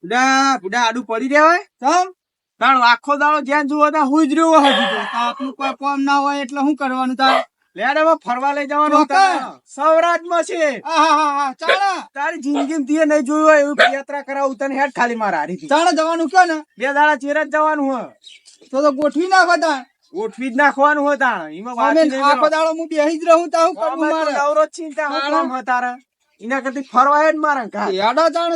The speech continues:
Speaker 2: જવું હોય તાણ.
Speaker 1: હા, તો હું આવું બે દાડા ચેર તૈયાર થઈ જજે.
Speaker 2: હા, હા,
Speaker 1: બપોર
Speaker 2: તમે તો
Speaker 1: લાવી
Speaker 2: થેલા
Speaker 1: દેજે.
Speaker 2: બેલા ભરીને કમ્પ્લીટ જ છું હું તો.
Speaker 1: અને પૈસા થયો ને?
Speaker 2: પૈસા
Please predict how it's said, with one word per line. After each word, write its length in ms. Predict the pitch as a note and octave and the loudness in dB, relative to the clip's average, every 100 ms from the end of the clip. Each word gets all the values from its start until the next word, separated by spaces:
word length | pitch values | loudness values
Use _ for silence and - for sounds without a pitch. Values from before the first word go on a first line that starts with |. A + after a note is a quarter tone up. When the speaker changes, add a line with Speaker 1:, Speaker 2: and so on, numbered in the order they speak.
| D#4+ | -2
Speaker 2:
જવું 180 | E4+ E4 | -2 2
હોય 120 | D#4 D#4+ | 2 2
તાણ. 180 | D4+ C4+ A#3 _ - | -2 -4 -12 _ -10
Speaker 1:
હા, 100 | F3+ G3+ | -4 -2
તો 60 | C#4 | 0
હું 160 | D4 C4+ | 2 4
આવું 240 | C#4+ D#4+ | 2 0
બે 60 | D4+ | -2
દાડા 340 | D4 D4 C#4+ D4 | -2 -2 -4 -4
ચેર 120 | C#4 B3+ | -6 -6
તૈયાર 300 | B3 C#4 C4 | -4 -4 -2
થઈ 140 | C#4 | -4
જજે. 160 | D4+ D4+ | -2 2
Speaker 2:
હા, 160 | C4 C#4 | 4 4
હા, 180 | D#4 E4 | 4 2
Speaker 1:
બપોર 140 | D#4 | 0
Speaker 2:
તમે 100 | D#4 E4+ | -2 0
તો 80 | E4 | 0
Speaker 1:
લાવી 200 | B3 D4 | -2 -4
Speaker 2:
થેલા 140 | E4 | -4
Speaker 1:
દેજે. 140 | A#3+ E4+ | -4 -6
Speaker 2:
બેલા 180 | E4 | -4
ભરીને 260 | A3+ C#4 D4+ | -4 -6 -4
કમ્પ્લીટ 340 | D4 C4+ E4 E4 | -4 -2 -2 0
જ 100 | E4+ | 0
છું 100 | F4+ E4 | -2 -4
હું 100 | D#4 | -2
તો. 120 | C4+ D4 - - | -2 -4 -10 -8
Speaker 1:
અને 140 | G#3+ C4+ | -4 -2
પૈસા 280 | B3 A#3 C#4+ D4 | -2 -2 -2 -2
થયો 140 | E4+ F#4 | -2 -2
ને? 100 | F4 B3 | -6 -8
Speaker 2:
પૈસા 260 | A#3+ C#4 | -10 -10